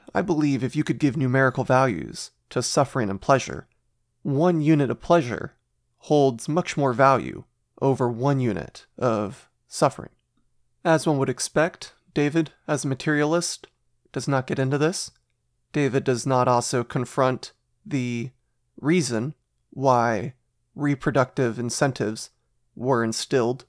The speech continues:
in living creatures, whether through a biblical or religious view or materialist view,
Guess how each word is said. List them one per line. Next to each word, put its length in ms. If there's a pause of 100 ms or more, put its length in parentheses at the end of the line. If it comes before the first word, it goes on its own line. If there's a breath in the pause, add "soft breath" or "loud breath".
(120)
in 140
living 240
creatures, 540 (680)
whether 300
through 260
a 220 (140)
biblical 580 (240)
or 100
religious 440
view 240
or 320
materialist 500
view, 240